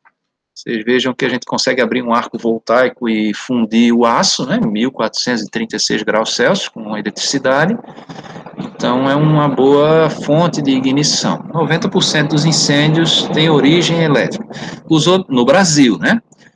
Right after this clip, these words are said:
Os outros dez por cento são aí causas naturais, raios, aquecimento solar, com,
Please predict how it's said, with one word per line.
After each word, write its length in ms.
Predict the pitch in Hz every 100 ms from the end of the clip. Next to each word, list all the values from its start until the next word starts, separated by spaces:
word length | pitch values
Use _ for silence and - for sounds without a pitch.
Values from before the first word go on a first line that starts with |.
| _ -
Os 180 | 135
outros 280 | 156 185 180
dez 200 | 156 156
por 180 | 151 139
cento 580 | - 160 185 220 190 -
são 220 | - 143
aí 160 | 147 139
causas 380 | - 131 131 120
naturais, 640 | 143 190 190 185 185 185
raios, 560 | - 123 151 151 147 110
aquecimento 540 | 98 - - 123 123
solar, 760 | - 127 101 113 135 135 120 -
com, 500 | 117 107 101 98